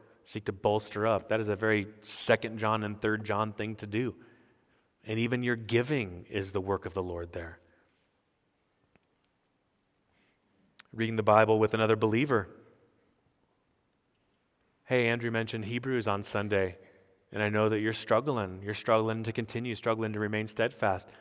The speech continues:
You wanna read Hebrews together? Let, let's just sit down and do a, do a chapter or a paragraph a week. I don't know.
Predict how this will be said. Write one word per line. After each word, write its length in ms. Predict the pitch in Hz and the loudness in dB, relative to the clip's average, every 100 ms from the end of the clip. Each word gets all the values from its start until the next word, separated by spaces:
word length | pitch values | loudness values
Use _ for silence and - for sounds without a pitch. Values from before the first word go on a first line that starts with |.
| _ | _
You 60 | 113 | -6
wanna 120 | 107 | -2
read 160 | 110 101 | -2 -2
Hebrews 340 | 117 123 131 | -4 -4 -6
together? 460 | 139 139 143 165 170 - - _ _ _ _ _ _ _ _ _ _ _ - | -2 2 2 0 -6 -18 -20 _ _ _ _ _ _ _ _ _ _ _ -16
Let, 140 | 123 | -12
let's 140 | 127 - | -10 -10
just 320 | 135 - - _ | -10 -12 -16 _
sit 220 | - 147 131 | -6 -4 0
down 260 | 123 143 | 0 -2
and 120 | 110 | -4
do 160 | 110 117 | -2 -2
a, 40 | 104 - - | -2 -10 -8
do 100 | 135 | -4
a 60 | 123 | -2
chapter 500 | - 123 139 127 104 | 0 -2 -2 -2 0
or 40 | |
a 40 | 98 | 0
paragraph 540 | 123 127 131 123 123 | 0 2 4 2 0
a 20 | |
week. 140 | 127 120 | 0 4
I 160 | 131 | 4
don't 160 | 151 113 | 2 -4
know. 200 | 110 | -6